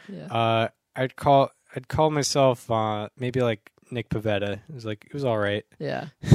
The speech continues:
Speaker 2: It was decent.
Speaker 1: Yeah.
Speaker 2: It did, had some good moments, had some bad mo-, had some bad moments.
Speaker 1: Moments, but, you know, you're not, you're not, like, upset that, that, you know, it happened.
Speaker 2: Yeah, you know, I,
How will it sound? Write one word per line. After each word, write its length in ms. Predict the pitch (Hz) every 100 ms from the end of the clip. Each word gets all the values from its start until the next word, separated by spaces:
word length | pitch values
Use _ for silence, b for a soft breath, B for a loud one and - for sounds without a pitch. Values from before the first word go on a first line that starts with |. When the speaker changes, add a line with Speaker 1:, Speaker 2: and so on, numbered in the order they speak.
| 135
Speaker 2:
It 240 | 175 -
was 120 | 160
decent. 460 | 127 123 - 120 127 160
Speaker 1:
Yeah. 240 | 139 135 143 -
Speaker 2:
It 180 | 135 - -
did, 180 | 143 - -
had 220 | 156 151
some 140 | 147
good 160 | 135 131
moments, 320 | 135 135 127
had 160 | 135 -
some 140 | 117
bad 260 | 113 113 117
mo-, 260 | 120 117 - _ -
had 200 | 131 113
some 120 | 117
bad 220 | 110 107
moments. 220 | 113 113
Speaker 1:
Moments, 280 | 117 147 -
but, 200 | 151 147
you 100 | 156
know, 280 | 151 147 147 165 240 233 240 262 262 262
you're 180 | 202 170
not, 300 | 170 156 143
you're 120 | 156
not, 280 | 156 147 135
like, 200 | 135 131
upset 500 | 135 - 139 127 -
that, 180 | 135 127 - -
that, 220 | 147 131 -
you 140 | 156 139
know, 100 | 131
it 100 | 131
happened. 440 | 135 - 107 139 _ -
Speaker 2:
Yeah, 300 | 190 117 -
you 100 | 139
know, 180 | 139 135
I, 280 | 135 135